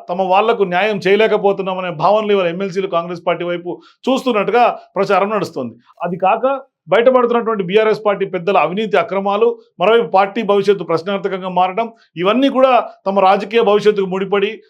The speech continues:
దీనికోసం ఖచ్చితంగా కేసీఆర్కు రామ్ రామ్ చెప్పాలని కూడా వాళ్ళందరూ ఫిక్స్ అయినట్టు తెలుస్తుంది. ఇక సీనియర్ రాజకీయ నేత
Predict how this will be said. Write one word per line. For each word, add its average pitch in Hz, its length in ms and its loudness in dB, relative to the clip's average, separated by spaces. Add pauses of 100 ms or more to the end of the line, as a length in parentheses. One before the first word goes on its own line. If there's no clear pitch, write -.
(160)
దీనికోసం 202 500 0 (100)
ఖచ్చితంగా 220 360 -2
కేసీఆర్కు 202 640 0
రామ్ 190 280 4
రామ్ 233 220 0
చెప్పాలని 196 360 0
కూడా 190 140 -2
వాళ్ళందరూ 175 280 -2
ఫిక్స్ 165 220 -8
అయినట్టు 170 160 -2
తెలుస్తుంది. 175 560 -6 (240)
ఇక 196 120 -2
సీనియర్ 247 480 2 (320)
రాజకీయ 220 360 0
నేత 214 240 0